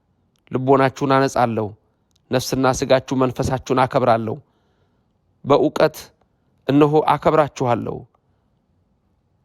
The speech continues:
በቀራንዮ አደባባይ ባፈሰሱት ደም እቀድሳችኋለሁ፣ እባርካችኋለሁ። ያለ መከላከል ያለ ማቋረጥም ሁልጊዜ ከእናንተ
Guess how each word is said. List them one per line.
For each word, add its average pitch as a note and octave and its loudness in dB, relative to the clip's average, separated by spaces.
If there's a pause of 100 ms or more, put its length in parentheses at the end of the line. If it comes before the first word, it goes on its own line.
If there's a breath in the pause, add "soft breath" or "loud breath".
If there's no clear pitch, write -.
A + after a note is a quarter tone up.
(120)
በቀራንዮ A#2+ 0
አደባባይ A#2+ 2
ባፈሰሱት A#2+ -6
ደም A#2+ -2 (680)
እቀድሳችኋለሁ፣ A2 -4 (800)
እባርካችኋለሁ። A#2 0 (720)
ያለ C3 4
መከላከል D3 0
ያለ D3 4
ማቋረጥም D3 -2 (560)
ሁልጊዜ C3 -4 (720)
ከእናንተ A#2+ -2